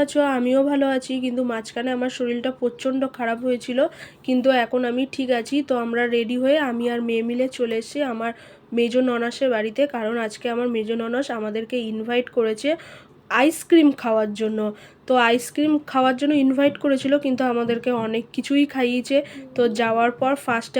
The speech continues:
আমাদের ওয়েলকাম ড্রিঙ্কস হিসেবে আম পান্না করে দিয়েছিল, আমরা খেয়েছিলাম। আম পান্নার টেস্টটা দারুণ ছিল আর দারুণ বানিয়েও ছিল। দিয়া ওর পিপির বাড়িতে এসে বল নিয়ে খেলছে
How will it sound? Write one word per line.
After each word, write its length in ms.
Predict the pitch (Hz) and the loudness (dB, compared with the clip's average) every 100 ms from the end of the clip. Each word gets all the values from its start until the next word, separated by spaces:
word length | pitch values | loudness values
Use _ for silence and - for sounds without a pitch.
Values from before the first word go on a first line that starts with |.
| 240 | 0
আমাদের 200 | 247 262 247 | 2 2 2
ওয়েলকাম 400 | 226 233 240 262 247 | 2 -2 -2 0 0
ড্রিঙ্কস 280 | 240 247 240 254 | 0 0 -2 -4
হিসেবে 300 | 233 247 269 320 - - - 220 | -2 2 4 2 -2 -20 -8 -2
আম 80 | 233 240 - | 0 0 2
পান্না 320 | 254 254 254 254 | 2 4 2 4
করে 180 | 254 247 240 | 4 6 4
দিয়েছিল, 300 | 254 - 302 262 | 0 2 2 2
আমরা 160 | 233 233 - | 0 0 4
খেয়েছিলাম। 500 | 254 220 202 190 208 - - - - - | 4 4 -6 -8 -12 -18 -20 -20 -6 -2
আম 80 | 233 233 | 2 2
পান্নার 300 | 254 269 262 | 4 2 2
টেস্টটা 320 | 247 240 262 233 | 2 2 -2 0
দারুণ 280 | 226 220 240 247 | 0 2 0 0
ছিল 160 | 262 277 320 | 0 0 2
আর 60 | 233 214 | 0 0
দারুণ 260 | 220 220 240 220 | -2 0 -2 -2
বানিয়েও 440 | 214 220 220 202 190 | -2 -2 0 -2 -4
ছিল। 160 | - 196 208 202 - - - - - - _ _ _ - - - | -12 -12 -14 -16 -20 -20 -20 -20 -20 -20 _ _ _ -18 -12 -4
দিয়া 180 | 262 262 254 | 2 4 4
ওর 60 | 254 | 0
পিপির 260 | 262 262 262 | -4 -4 2
বাড়িতে 240 | 254 254 262 262 | 2 2 0 -2
এসে 160 | 269 269 240 | -2 -2 -2
বল 160 | 254 254 254 | -4 -2 0
নিয়ে 140 | 262 262 | 0 0
খেলছে 400 | 254 247 - | 0 -2 -4